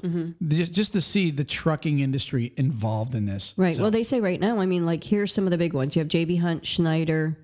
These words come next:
Speaker 1: Sierra England. Um, J B Hunt alone had over two thousand, um,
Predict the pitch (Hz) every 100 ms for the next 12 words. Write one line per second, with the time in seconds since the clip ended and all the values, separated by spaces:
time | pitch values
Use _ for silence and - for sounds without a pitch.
0 | - - - 190 165 156 170 160 156 156
1 | - - - _ - _ - 156 156 156
2 | 190 190 185 165 165 165 165 160 160 160
3 | 147 - 185 160 160 160 151 151 139 -
4 | 156 143 139 135